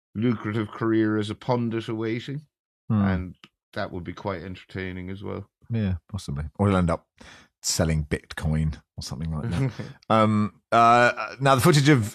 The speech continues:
Speaker 2: Jose abusing Anthony Taylor in the car park and the subsequent abuse of Taylor by Roma fans at the airport came out after we'd done the pod on Thursday. Certainly the, the, the video of the, at the airport, that happened after we'd done the pod. Um, but we did discuss Jose in quite big detail and his behaviour before that.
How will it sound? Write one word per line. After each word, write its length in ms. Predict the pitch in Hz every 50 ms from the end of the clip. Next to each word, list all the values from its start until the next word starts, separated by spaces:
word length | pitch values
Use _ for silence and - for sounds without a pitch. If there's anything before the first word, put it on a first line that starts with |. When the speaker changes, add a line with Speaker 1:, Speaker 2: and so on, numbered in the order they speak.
| - 113
Speaker 2:
Jose 360 | 143 139 135 131 101 120 113
abusing 320 | 110 98 117 113 101 107 110
Anthony 240 | 107 - 107 104
Taylor 240 | 98 - 120 107 101
in 60 | 98
the 80 | 95 92
car 260 | - - 110 101 95
park 340 | - - 82 82 82 - - -
and 180 | 113 117 117 107
the 80 | 104
subsequent 440 | 98 - 117 92 87 - - 107 -
abuse 280 | 92 80 98 101 92 -
of 60 | 80
Taylor 360 | - - 98 92 92 87 80 - - - - - - - - -
by 120 | - 95 98
Roma 280 | 101 107 107 107 101
fans 240 | 87 - 98 95 90
at 40 | 92
the 80 | 90 90
airport 240 | 92 90 98 80 -
came 160 | 101 101 98
out 100 | 95 - -
after 280 | 107 107 104 92 - 95
we'd 100 | 95 82
done 160 | 92 87 85
the 60 | 85 73
pod 180 | - 92 87
on 100 | 85 82
Thursday. 380 | - - 85 82 78 - - 82
Certainly 360 | 85 - 120 104 95 95 92
the, 200 | 76 92 78 76 - - -
the, 200 | 101 90 80 76 73
the 120 | 92 98 85
video 320 | 80 92 95 92 87 85
of 100 | 85 78
the, 140 | 82 80 76 - _ -
at 80 | 87 85
the 100 | 92 101
airport, 320 | 113 107 - - 85 80 85
that 100 | 85 85
happened 240 | 82 76 85 82 82
after 200 | 78 78 - 82
we'd 100 | 80 78
done 160 | 76 82 80
the 80 | 78 76
pod. 320 | - - 85 78 78 76 - _ - - - - - - _ -
Um, 520 | 98 98 95 92 92 90 92 92 90 90
but 140 | 80 - 85
we 80 | 80 95
did 160 | - 101 82
discuss 380 | 85 92 - - 110 82 - -
Jose 240 | - 101 90 85 85
in 60 | 87
quite 320 | - - - 104 90 -
big 160 | - 85 76 -
detail 440 | 90 87 80 - 85 78 78 78 - 85
and 100 | 85 82
his 220 | 85 80 76 - _ _ -
behaviour 400 | 92 90 82 92 90 87 82 82
before 400 | 76 85 - - - 107 92 90 78
that. 240 | 82 80 - _